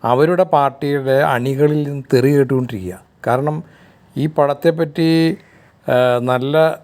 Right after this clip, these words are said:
പടമാണ്, ഇത് മോഹൻലാൽ അഭിനയിച്ച ഈ സിനിമ നല്ലൊരു പടമായിരിക്കും എന്നുള്ള രീതിയിൽ ഒരു പോസ്റ്റ് ഇട്ടായിരുന്നു. അത് ഈ പടം കാണുന്നതിന് മുമ്പാണ് പോസ്റ്റ് ഇട്ടത്. പിന്നെ എം ഡി രമേശ് പറഞ്ഞില്ലേ,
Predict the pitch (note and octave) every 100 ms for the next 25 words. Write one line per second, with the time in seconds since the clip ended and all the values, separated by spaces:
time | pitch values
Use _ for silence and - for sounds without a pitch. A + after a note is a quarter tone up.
0 | _ C#3 C#3 D3+ C#3 C#3+ - _ _ _
1 | _ _ - B2 C3+ C3+ C3 A#2 C3+ C#3
2 | C#3+ D3 D#3 - C#3 C#3 C3+ C3 C#3 C3
3 | B2+ C#3+ C3 C3+ C3+ B2+ C3 C3 C3+ C#3
4 | - C3 B2+ C3 B2 A#2+ D#3+ C#3 C3+ C3
5 | B2+ B2 B2 B2+ C3 C3 - B2 - B2+
6 | A2 F2+ F2 - _ _ _ _ _ _
7 | _ _ - G#2 A2+ B2 C3 B2+ C#3+ A#2+
8 | A2 A2 B2 D3+ D#3 D#3 F3+ E3 E3 E3
9 | A#2+ F2 - _ - - - - - _
10 | A#2 C3+ D3 C3+ C#3 D#3 E3+ E3 E3 E3
11 | - E3+ E3+ D#3+ D#3+ D3+ C3 B2